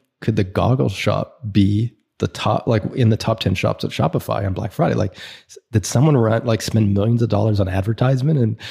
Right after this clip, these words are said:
so I looked into it, and of course they had an infinite loop on their theme,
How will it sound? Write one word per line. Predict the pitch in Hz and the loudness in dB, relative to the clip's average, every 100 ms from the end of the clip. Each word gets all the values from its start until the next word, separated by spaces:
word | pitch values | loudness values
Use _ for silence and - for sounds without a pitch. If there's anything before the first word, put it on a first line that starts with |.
| - | -8
so | - | 0
I | 139 | 4
looked | 131 135 | 4 4
into | 202 190 | 4 4
it, | 104 104 - | 4 2 2
and | 113 113 | 2 2
of | - | -4
course | - 98 110 - | -2 0 0 0
they | 107 | 2
had | 101 | 2
an | 104 101 - | 2 0 0
infinite | 117 113 135 123 | 2 2 2 0
loop | 110 104 - - _ _ | 0 -4 -6 -20 _ _
on | 98 101 | 0 2
their | |
theme, | 110 98 98 98 | 2 0 0 -2